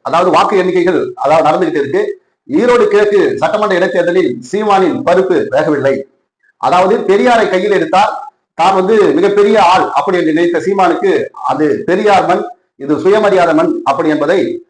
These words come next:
அந்த வாக்காளர்கள் காட்டியிருக்கிறார்கள். அங்கு நாம் தமிழர் கட்சி ஈரோட்டில் செருப்படி வாங்கியதற்கு சீமான் தான் பொறுப்பு அப்படி என்று சொல்லிவிட்டு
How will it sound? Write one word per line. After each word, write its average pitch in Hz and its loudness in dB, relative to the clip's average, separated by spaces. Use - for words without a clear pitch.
அந்த 135 -2
வாக்காளர்கள் 160 0
காட்டியிருக்கிறார்கள். 160 -2
அங்கு 208 0
நாம் 226 2
தமிழர் 240 2
கட்சி 202 -4
ஈரோட்டில் 208 0
செருப்படி 196 0
வாங்கியதற்கு 170 2
சீமான் 196 0
தான் 185 -2
பொறுப்பு 185 0
அப்படி 156 0
என்று 143 -2
சொல்லிவிட்டு 170 0